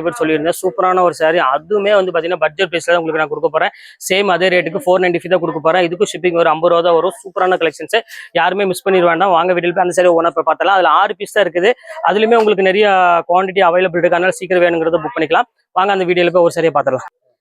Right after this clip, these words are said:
இப்ப பாருங்க, நான் சொன்ன அந்த சாஃப்ட் சில்க் இந்த சாரி தான். ரொம்பவே ஒரு யூனிக்கான ஒரு கலெக்ஷனு. இது வந்து பாத்தீங்கன்னா பாடி ஃபுல்லா இந்த புட்டாஸ் வந்துரும்.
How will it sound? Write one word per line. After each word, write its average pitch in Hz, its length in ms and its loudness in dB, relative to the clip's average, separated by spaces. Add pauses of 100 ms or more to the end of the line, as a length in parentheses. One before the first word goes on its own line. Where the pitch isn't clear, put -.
(200)
இப்ப 160 200 -2
பாருங்க, 180 300 2
நான் 165 180 0
சொன்ன 190 200 2
அந்த 180 160 2
சாஃப்ட் 180 240 0
சில்க் 175 180 0
இந்த 160 160 0
சாரி 160 220 2
தான். 180 120 0 (140)
ரொம்பவே 202 300 2 (100)
ஒரு 185 160 4 (180)
யூனிக்கான 208 460 0
ஒரு 180 160 2
கலெக்ஷனு. 170 460 0
இது 170 100 -2
வந்து 185 140 -4
பாத்தீங்கன்னா 180 320 0
பாடி 190 200 0
ஃபுல்லா 202 160 -8
இந்த 180 140 -6
புட்டாஸ் 190 280 -2
வந்துரும். 165 280 0